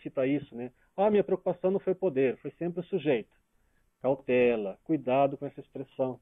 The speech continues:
né? No meu modo de entender. Por quê? Porque ele está denotando aí, não o ser sujeito, mas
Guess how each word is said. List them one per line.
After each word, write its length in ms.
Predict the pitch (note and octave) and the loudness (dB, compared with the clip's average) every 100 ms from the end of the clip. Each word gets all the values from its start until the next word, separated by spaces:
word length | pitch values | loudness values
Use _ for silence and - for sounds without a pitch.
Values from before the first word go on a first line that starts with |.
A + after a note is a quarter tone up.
| - | -10
né? 100 | A#2 | -2
No 80 | |
meu 140 | B2 C#3+ | 2 4
modo 200 | C#3 C3 | 2 0
de 80 | C#3+ | -8
entender. 300 | D3 B2 A#2 | -8 -8 -4
Por 200 | F#3 F3+ | -2 -2
quê? 260 | D#3 A2+ - _ _ _ _ _ _ | -2 -2 -4 _ _ _ _ _ _
Porque 420 | - E3 - G#3+ G#3 | -8 -8 0 2 2
ele 140 | G3 | 0
está 220 | - G#3 | 0 0
denotando 640 | E3+ A#3 G#3 G3+ G#3 G3+ D3+ | 2 4 2 2 0 4 4
aí, 380 | D#3+ A#3 C3 _ _ _ _ _ _ - | 4 2 -2 _ _ _ _ _ _ -4
não 300 | G3+ D4+ C#4+ - | 2 4 2 -6
o 80 | F#3+ - | -8 2
ser 200 | G3 G3+ | 4 4
sujeito, 580 | - D#3+ D3 B2+ - G2 _ _ | -4 -4 0 -2 -4 -20 _ _
mas 240 | C3 D#3 | -8 -4